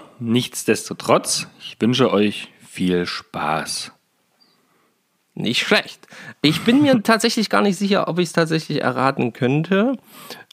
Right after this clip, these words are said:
Speaker 2: Ähm, dann so ein bisschen mit diesem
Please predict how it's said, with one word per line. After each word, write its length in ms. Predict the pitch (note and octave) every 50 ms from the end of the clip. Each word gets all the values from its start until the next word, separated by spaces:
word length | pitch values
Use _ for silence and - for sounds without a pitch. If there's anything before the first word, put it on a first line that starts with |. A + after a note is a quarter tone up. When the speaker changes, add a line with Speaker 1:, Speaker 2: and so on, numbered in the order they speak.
| _ -
Speaker 2:
Ähm, 760 | C#3 C3+ C3+ C3 C3+ C3+ C3+ C3+ C3+ C3+ C3+ C3+ C3+ - - - - - - - - - -
dann 180 | - B2 C#3+
so 120 | C3+ C#3+ D3+
ein 80 | C#3+
bisschen 200 | D#3+ D#3 E3+ D#3+
mit 160 | D3 D3 C#3+
diesem 460 | - C3+ C3 C3 C3 B2+ B2+ B2+ B2+